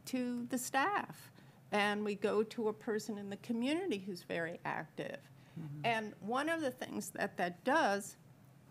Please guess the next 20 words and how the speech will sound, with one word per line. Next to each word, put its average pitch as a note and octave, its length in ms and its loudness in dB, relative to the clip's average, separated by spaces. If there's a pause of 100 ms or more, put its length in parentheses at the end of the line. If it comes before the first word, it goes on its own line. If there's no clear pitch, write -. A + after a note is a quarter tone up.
(580)
is A#3+ 220 2
it A3 140 -2
gets B3 300 0
people A#3+ 420 -4
to F#3 200 -2
know F#3 240 2
people. - 340 -8 (120)
Oh, F4 520 -4 (420)
I C4 80 6
mean, B3+ 340 2 (640)
you C4+ 180 2
know, A3+ 360 0 (320)
you A#3 260 0
know, G#3+ 200 2
people D4 320 0
stop B3+ 500 4
you B3 140 0
on G3+ 180 0
the G3+ 80 0
street. F4+ 500 2